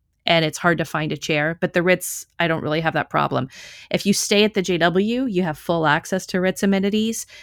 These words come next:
So that's a great deal, especially if you're comparing points. You know, your Bonvoy points at J W go pretty far. And I will say the Ritz Club Lounge there is also very nice.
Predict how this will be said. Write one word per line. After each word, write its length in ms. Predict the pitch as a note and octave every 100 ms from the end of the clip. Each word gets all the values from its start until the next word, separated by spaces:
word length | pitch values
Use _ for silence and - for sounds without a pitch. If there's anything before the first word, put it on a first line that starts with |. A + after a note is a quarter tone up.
| -
So 160 | -
that's 180 | F3+ F3+
a 60 | F3
great 320 | F3+ E3 -
deal, 460 | E3 D#3 E3 B3+ -
especially 440 | E3+ E3 F3 F3
if 100 | E3
you're 80 | E3
comparing 540 | - D#3+ - E3 D#3
points. 640 | C#3+ - E3 F3+ G#3 - - - - _
You 100 | E3
know, 160 | E3+
your 200 | D#3 F3+
Bonvoy 520 | C#3+ E3 D#3+ F3 D#3+ D3+
points 240 | E3+ D#3
at 80 | D3+
J 140 | E3+
W 300 | D3+ D#3 D#3
go 140 | C3 B2+
pretty 240 | - D3+
far. 440 | D3 C#3 C3 F#3+ C4 _ _ _ _ - - - - - -
And 460 | F3 E3 E3 D3+ - _
I 60 | F#3
will 140 | F#3
say 140 | F#3+ F#3+
the 120 | E3+
Ritz 200 | D#3 -
Club 360 | - F3 D3+ D#3
Lounge 380 | D3+ C#3 C#3+
there 180 | - C#3
is 100 | C3+
also 300 | - C3+ D3+
very 400 | C#3 D3 C3+ C3+
nice. 500 | C#3 B2+ - - -